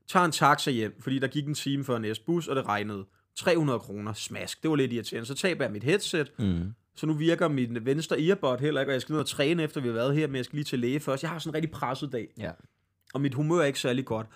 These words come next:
Speaker 1: Da jeg så tager S-toget herhen nu, hvor vi optager, så kommer der, og du lytter måske til det her, en skide sød mand hen. En voksen mand. Så lige prikker mig på skulderen og siger, "Må jeg godt lige trykke dig i hånden? Du er fandme sjov, mand."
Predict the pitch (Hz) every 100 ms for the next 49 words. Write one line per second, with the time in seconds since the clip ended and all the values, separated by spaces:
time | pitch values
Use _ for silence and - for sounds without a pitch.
0 | - - - 147 147 185 - 180 - 190
1 | 202 - - 147 120 113 - _ _ _
2 | _ _ - 202 156 143 117 123 131 127
3 | 123 117 - 110 98 - _ _ - 170
4 | 175 175 156 123 117 123 156 180 202 131
5 | 170 160 135 151 160 147 - 147 143 -
6 | 190 202 214 - 185 143 139 120 120 113
7 | _ _ _ _ _ - 165 175 180 151
8 | 110 82 _ _ _ _ - 165 165 165
9 | 165 160 113 - 165 165 - 131 117 _
10 | _ - 139 143 156 151 147 131 117 123
11 | 139 139 135 123 156 - - 143 160 147
12 | - 131 - 92